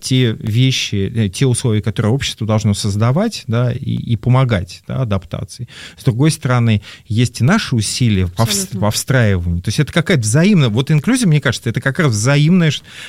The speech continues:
Speaker 1: это взаимное движение навстречу друг другу. Вот с этим, мне кажется, очень большие проблемы.
Speaker 2: Абсолютно согласна. Я с-, абсолютно согласна. Я бы даже, знаете, сказала, что помимо вот этих двух сторон, как,
Speaker 1: Мгм.
Speaker 2: э, общество, так и родителей,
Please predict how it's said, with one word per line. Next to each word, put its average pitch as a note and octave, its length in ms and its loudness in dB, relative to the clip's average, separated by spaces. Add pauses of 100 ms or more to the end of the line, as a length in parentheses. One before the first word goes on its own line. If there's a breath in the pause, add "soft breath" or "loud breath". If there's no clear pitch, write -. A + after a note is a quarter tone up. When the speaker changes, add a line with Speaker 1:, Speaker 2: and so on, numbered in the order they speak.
Speaker 1:
это A#2+ 200 0
взаимное D3+ 380 4
движение C3 320 2
навстречу A#2+ 420 -2
друг C3 220 0
другу. F#2 300 0
Вот G2+ 160 -2
с - 40 0
этим, G3+ 200 0
мне A#2+ 180 4
кажется, - 300 -4
очень C3+ 180 0
большие A#2 320 0
проблемы. A#2 480 -2
Speaker 2:
Абсолютно G3+ 460 -6
согласна. G3+ 640 -6 (140)
Я G3+ 200 -2
с-, - 140 -8
абсолютно G#3+ 560 -2
согласна. A3 640 -6
Я G#3 240 0
бы G3+ 100 -2
даже, G#3+ 220 0
знаете, A3+ 260 -2
сказала, G3+ 560 -2
что G3+ 360 -6 (420 loud breath)
помимо G#3+ 420 2
вот G#3 120 -4
этих G3+ 200 -4
двух A#3 280 -4
сторон, G3+ 460 -2
как, G2+ 280 0
Speaker 1:
Мгм. G#2+ 180 4
Speaker 2:
э, F#3 300 -2
общество, G3+ 680 -6
так F3+ 260 -8
и F3+ 40 -6
родителей, F#3 180 -2